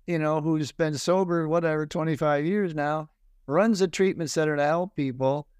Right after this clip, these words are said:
knows in his heart that his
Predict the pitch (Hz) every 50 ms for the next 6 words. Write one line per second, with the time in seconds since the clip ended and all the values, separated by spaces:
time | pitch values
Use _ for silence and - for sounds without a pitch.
0 | _ _ _ - 120 131 139 165 180 196 190 180 156 143 143 147 135 - - _
1 | _ - 143 143 143 143 139 127 - - 143 151 147 135 127 120 - _ - 123
2 | 113 107 127 135 127 123 113